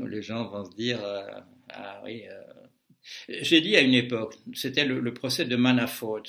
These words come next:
où il y avait une partisan, une partisane de Trump qui avait parlé à la, à la presse en disant, bah, écoutez, moi je peux rien faire, euh, le, le type est complètement coupable et je votais avec le reste du jury. Euh, mais c'est pas pareil, c'est pas pareil un, un isoloir que dans un jury où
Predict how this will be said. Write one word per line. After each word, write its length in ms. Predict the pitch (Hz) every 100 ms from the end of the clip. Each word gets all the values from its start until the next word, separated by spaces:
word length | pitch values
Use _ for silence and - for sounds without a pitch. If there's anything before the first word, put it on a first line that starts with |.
| - - -
où 100 | 127
il 40 | 127
y 40 |
avait 140 | 131
une 100 | 143
partisan, 680 | 131 123 131 107 123 120 120 110 110
une 140 | 110
partisane 720 | 131 123 123 107 123 127 110
de 140 | 101
Trump 360 | 101 - 135 123 123 - - - -
qui 100 | 120
avait 140 | 110
parlé 320 | 110 110 110 110
à 60 |
la, 180 | 101 104
à 60 | 104
la 140 | 104
presse 480 | - 139 139 - -
en 120 | 110
disant, 300 | 104 98 113
bah, 100 | -
écoutez, 340 | 98 110 - 127
moi 180 | 107
je 100 | 104
peux 120 | - 104
rien 220 | 101 101
faire, 340 | - 131 123
euh, 220 | 104 101 98 104
le, 100 | 104
le 140 | 101
type 220 | - 120
est 100 | 113
complètement 480 | - 107 117 - 107
coupable 440 | - 110 135 127
et 80 | 107 -
je 140 | 107 107
votais 240 | 110 -
avec 160 | 127 117
le 60 |
reste 180 | 110 117
du 140 | 113 107
jury. 340 | 101 101 104 - - - -
Euh, 140 | 123 127
mais 80 | 120
c'est 180 | 143 139
pas 120 | 135
pareil, 440 | 127 110 139 110
c'est 160 | - 107
pas 140 | 117
pareil 400 | - 104 120 127
un, 180 | 104 107
un 140 | 110 107
isoloir 600 | 104 107 113 113 113 -
que 60 |
dans 260 | 107 107 95
un 140 | 98
jury 380 | 95 113 107
où 80 | 117